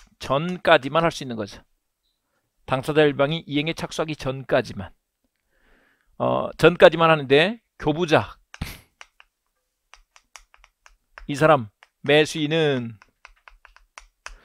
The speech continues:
어, 계약금을 포기하면서 해지할 수 있고, 그 다음에 수령자, 이 사람은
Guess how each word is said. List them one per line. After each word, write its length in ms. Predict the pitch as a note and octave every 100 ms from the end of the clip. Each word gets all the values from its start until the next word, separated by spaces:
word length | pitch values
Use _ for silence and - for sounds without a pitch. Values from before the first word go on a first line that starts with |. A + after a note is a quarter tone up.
| - - - - _
어, 220 | A#2+ A2+ A2+ - -
계약금을 520 | C#3+ D#3 - E3 F3+
포기하면서 920 | - A3 F3+ F3+ G3 G#3+ F#3 C#3 G#2 _ _ -
해지할 240 | D3 C#3+
수 140 | A#2+ A#2+
있고, 460 | - A2+ B2+ E3+ - _ _ _ _ _ _ _ _ _ _ _ -
그 100 | -
다음에 340 | - C#3 C3+ A2
수령자, 680 | - - G#3+ F#3+ C3 G2 - - _ _ _ _ _ _ _ _ _ _ _ _ _ _ _ _ _ _ _ _ _ _ - _ _ _ _
이 120 | -
사람은 580 | C#3 C#3 C#3 D#3+ C3